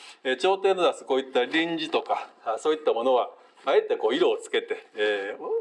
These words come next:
作られるというのは一般的になっております。まあ、あの、お寺、もらう側のお寺様にしては、自覚が一番ね、えー、保証される文書ですし、こちらは、あ、その、ご住職さんの、まあ、いわば、あ、最高位へのこの、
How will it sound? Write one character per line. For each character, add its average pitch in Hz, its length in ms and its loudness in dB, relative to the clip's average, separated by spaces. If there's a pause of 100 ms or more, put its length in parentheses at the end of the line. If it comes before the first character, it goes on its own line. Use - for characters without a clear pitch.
(360)
作 - 160 -8
ら 127 80 4
れ 120 120 0
る - 40 -14
と - 80 -12
い 110 40 -8
う 175 80 -4
の 190 80 2
は 113 60 0
一 107 200 -10
般 117 140 -4
的 - 180 -8
に 156 60 -2
な 127 100 0
っ - 40 -8
て - 120 -20
お - 40 -18
り - 60 -20
ま - 80 -20
す。 - 120 -20 (1080)
ま 165 80 0 (260)
あ、 160 60 -4
あ 156 40 -2
の、 151 420 4
お 143 40 0
寺、 160 300 2
も 165 100 2
ら 190 120 4
う 185 100 0
側 190 180 4
の 180 80 0
お 139 60 0
寺 131 180 4
様 127 220 0
に 131 100 0
し 131 60 -10
て 170 100 2
は、 113 220 2
自 120 120 -10
覚 139 320 -2
が 127 120 4
一 127 200 -4
番 117 260 0
ね、 160 200 0
え 110 240 0
ー、 - 20 -8
保 - 120 -6
証 117 240 -2
さ 123 100 -4
れ 113 80 -4
る 117 80 -4
文 120 220 -2
書 107 100 -6
で 101 80 -6
す - 60 -10
し、 139 100 -6
こ 123 140 -4
ち 131 100 -4
ら 131 80 6
は、 - 160 2 (340)
あ、 117 200 0
そ 131 80 -8
の、 113 260 -2 (280)
ご 127 120 -2
住 143 200 0
職 127 260 -6
さ 113 180 -4
ん 113 100 -4
の、 156 260 0 (120)
ま 110 80 -2
あ、 110 40 0
い 110 80 0
わ 107 80 2
ば、 143 220 4 (380)
あ、 104 380 0
最 143 260 0
高 127 220 0
位 110 100 0
へ 160 80 4
の 175 140 0
こ 113 100 -8
の、 98 220 -4